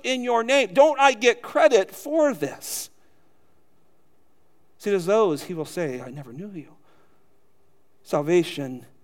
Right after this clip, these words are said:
is by Christ alone.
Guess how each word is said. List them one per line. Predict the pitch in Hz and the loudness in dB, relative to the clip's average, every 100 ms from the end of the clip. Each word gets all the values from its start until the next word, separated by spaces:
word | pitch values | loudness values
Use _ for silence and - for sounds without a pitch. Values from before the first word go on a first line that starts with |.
| - | -6
is | 165 143 131 - - - - | -2 0 -2 -6 -20 -20 -2
by | 156 143 127 104 - - - | 2 2 0 -10 -18 -20 -14
Christ | - 147 131 120 - - - | -4 -2 -2 -8 -16 -12 -12
alone. | 123 131 156 151 135 135 - | -10 -4 0 0 -2 -6 -16